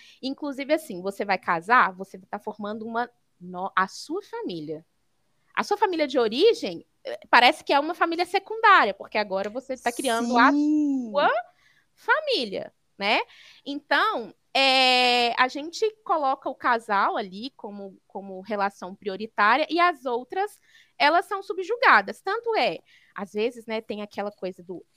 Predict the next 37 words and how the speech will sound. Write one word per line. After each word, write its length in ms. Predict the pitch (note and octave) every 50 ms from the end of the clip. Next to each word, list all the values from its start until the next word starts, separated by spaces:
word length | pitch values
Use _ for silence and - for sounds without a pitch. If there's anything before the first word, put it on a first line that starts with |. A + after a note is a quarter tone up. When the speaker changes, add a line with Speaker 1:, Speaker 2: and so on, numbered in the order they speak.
| _ _ _ _ _ _
Speaker 1:
pro-, 140 | G3 E3+ - _
fofoca 640 | _ - G#3+ G#3 - - A#3 F#3+ F3+ - - F#3+
de 100 | F#3 -
internet. 720 | G3+ - - G3 G#3+ G3+ F3 D#3+ D#3 D#3 - - - - _ _ _ _ _ _
"Ai, 360 | - F3 F#3+ A3+ B3 A#3 G3 F3
fulano 440 | - _ - G#3 G3+ F#3+ F#3+ G3+ G3
de 120 | F#3+ - -
tal, 400 | _ - F#3 F3 F#3 A3 C4 C4
artista 460 | B3 - - - - G#3+ - - - _
tal, 400 | - D#3+ D#3+ F3 G3 B3+ D#4+ - _ _ _ _ _ _
está 380 | - - - _ A3+ G3 F#3+ G#3
flertando, 680 | - _ _ - B3+ - - - _ A3 G3+ G#3 A#3 A#3
está 220 | A#3 - - F#3+
namorando 680 | G3 G3 G#3 A3 A#3+ C4 A#3+ G#3 G3+ G3 G3+ A3 A#3 C4+
com 200 | - - B3 A3
a 80 | A3 A#3+
fé 280 | - _ - G3+ A3+ B3 -
com 160 | - C#4+ B3+
outra 260 | A3+ A3 B3 - - C4+
pessoa." 500 | - D#4+ D#4 - - F3+ D#3+ D#3+ - - _
Aí 200 | F3 F3+ F#3+ G3+
o 80 | G#3
ar-, 180 | G#3+ G#3+ G#3+ - _ _
o 220 | - G#3 G3 F#3 G3
artista 400 | F#3+ G3+ - - G#3 - - G#3
vem 200 | G3 G3 G#3 G#3
a 60 | G3+
público 340 | - - G3 G3 G3 - G#3+
e 40 | -
fala, 220 | - E3+ E3 D#3+ - - - - - _ _
"Não, 320 | - D4+ D4 D4+ E4+ F#4 F#4
que 140 | - G#4+
isso, 380 | G#4 F#4 C#4+ C#4+ E4+ - - -
nós 140 | A#3+ - -
somos 300 | - C4+ C4 C4+ - - _
apenas 720 | - F4 A4+ A#4+ - _ - F4 C#4+ E4 F#4+ G4 F#4+ D#4
amigos." 460 | F4+ G#4+ A4+ F4 C4+ A#3 F#3 F#3 F#3+